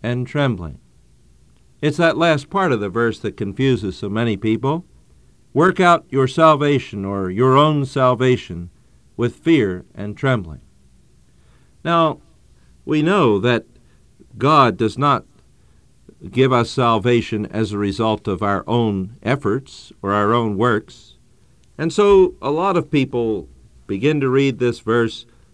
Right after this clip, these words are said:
"Well, what God has worked in, we should work out," and all that sort of thing. "God has worked it in as a, a seed, we have to work it out as a,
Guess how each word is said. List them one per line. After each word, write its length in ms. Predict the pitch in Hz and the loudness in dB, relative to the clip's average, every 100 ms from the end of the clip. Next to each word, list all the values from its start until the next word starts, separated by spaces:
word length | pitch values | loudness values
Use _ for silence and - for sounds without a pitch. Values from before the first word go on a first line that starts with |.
| _ | _
"Well, 340 | - 147 156 147 | -2 2 2 2
what 200 | 147 - | -2 -2
God 240 | 131 147 | 0 0
has 180 | 139 - | 0 0
worked 340 | 120 131 127 | 2 2 0
in, 280 | 135 131 131 | 0 0 0
we 180 | 127 131 | -2 -2
should 240 | - 127 | -2 -6
work 300 | 113 120 113 | -2 -2 0
out," 360 | 110 117 120 107 | 0 2 0 -2
and 200 | 95 85 | -6 -8
all 280 | - 147 147 | -4 -2 0
that 180 | 131 123 | 0 -2
sort 200 | 120 113 | -2 -2
of 100 | 101 | -2
thing. 320 | 107 107 107 - - - | -2 -4 -6 -10 -20 -8
"God 280 | 117 131 131 | -2 0 2
has 180 | 127 120 | 0 0
worked 260 | 131 127 | -2 0
it 120 | 123 123 | -2 0
in 180 | 123 | 0
as 220 | 120 117 120 | -2 -4 -2
a, 240 | 113 110 - - | -2 -4 -8 -10
a 80 | 123 | -8
seed, 500 | 131 - 135 131 131 | -6 -2 0 2 0
we 200 | 123 131 | -2 -2
have 180 | 123 123 | -2 -4
to 100 | 120 | -4
work 300 | 110 135 131 | 2 2 2
it 100 | 120 | -2
out 280 | 123 120 120 | 0 0 0
as 180 | 120 120 | -4 -4
a, 200 | 113 | -4